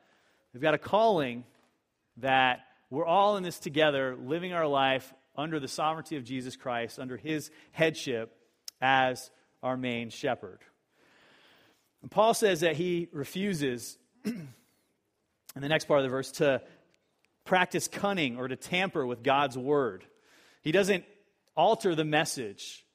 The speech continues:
He doesn't change it to fe-, suit people's needs, to suit a, a new, uh, era, a new time. Remember, I, on the way to church, even this morning, I was listening, uh, to a sermon, um,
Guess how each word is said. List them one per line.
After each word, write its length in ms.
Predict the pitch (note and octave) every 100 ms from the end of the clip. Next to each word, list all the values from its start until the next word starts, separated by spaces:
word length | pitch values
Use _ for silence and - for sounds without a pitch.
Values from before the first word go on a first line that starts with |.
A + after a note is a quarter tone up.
| _ _
He 100 | -
doesn't 280 | D3 E3 F3
change 440 | - G3+ G3 G3 C#3+
it 200 | G2+ - _ _ _ -
to 100 | D3
fe-, 320 | - G3 -
suit 360 | - - G3+ F3
people's 360 | F#3 D#3 C#3
needs, 540 | C#3 E3 F3+ F#3 - - _ _ _ B2+
to 40 |
suit 300 | - F#3+ F#3+
a, 200 | C#3 C3+ -
a 80 | C3+
new, 420 | D3+ F#3+ F#3+ F3+
uh, 320 | D#3 C#3 B2+ - E3+
era, 480 | E3+ F#3+ F3+ F3 D3
a 40 |
new 180 | D3 F#3
time. 600 | - F3+ E3 E3+ E3+ D#3+
Remember, 200 | C3 C#3+
I, 180 | C#3+ C#3+
on 200 | C#3+ D3
the 100 | C#3+
way 220 | C#3 D#3
to 120 | D#3 D3+
church, 420 | - - E3+ F3+
even 160 | D#3+
this 180 | D3 -
morning, 300 | E3+ D#3+ C#3+ - - _
I 80 | B2+
was 140 | C#3 C#3+
listening, 440 | D3+ D#3+ D3 C#3
uh, 200 | C3+ C3 -
to 160 | D3
a 40 | B2+
sermon, 540 | - D#3 D3+ B2+ A#2 _ _ _ -
um, 520 | B2+ B2 A#2 A2+